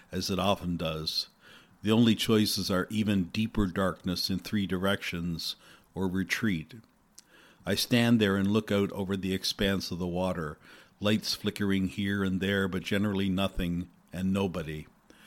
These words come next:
There's a near total silence for about half a minute as the traffic relents and the water decides to be calm.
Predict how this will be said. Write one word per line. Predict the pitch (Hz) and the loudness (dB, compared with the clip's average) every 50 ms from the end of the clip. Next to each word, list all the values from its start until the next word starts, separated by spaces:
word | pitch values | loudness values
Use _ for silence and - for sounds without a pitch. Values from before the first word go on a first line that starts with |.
| - - - - _ _ _ _ - | -20 -20 -20 -20 _ _ _ _ -4
There's | 104 104 95 | -2 0 0
a | 104 104 | 0 0
near | 104 110 113 120 123 120 120 110 | 2 4 6 6 8 6 4 2
total | - - - - - 107 110 107 107 98 | 0 -4 -6 -2 0 0 2 0 0 -2
silence | - - - 107 104 104 107 95 87 85 82 | -2 0 2 2 2 2 2 0 -2 -4 -6
for | - - 95 90 | -6 -6 -4 -4
about | 90 85 98 95 87 - | -4 -2 -2 -4 -4 -4
half | - 107 101 98 - - | -4 -4 -2 -2 -2 -2
a | 95 | -2
minute | 95 98 98 95 90 80 - - - - - - - - - | -2 0 -2 -2 -2 -4 -6 -10 -16 -20 -20 -20 -20 -18 -10
as | - 92 90 - | -8 -6 -4 -2
the | 101 95 | -2 -2
traffic | - - 113 107 104 101 - 107 - - | 0 2 4 4 4 4 2 -2 -4 -2
relents | 98 98 98 98 101 101 95 101 95 - - | -2 -2 0 2 2 2 2 0 0 -2 -2
and | 98 90 90 | -2 -2 -2
the | 90 | 0
water | 92 98 98 95 92 98 | 0 0 0 0 0 -2
decides | 87 87 90 - - - 95 92 92 87 80 - | -2 -2 -2 -2 -2 -2 -2 -2 -2 -2 -4 -6
to | - 92 | -6 -6
be | 80 90 85 | -6 -6 -6
calm. | - - - 101 95 90 87 82 78 80 80 | -8 -6 -6 -6 -4 -4 -4 -6 -6 -8 -10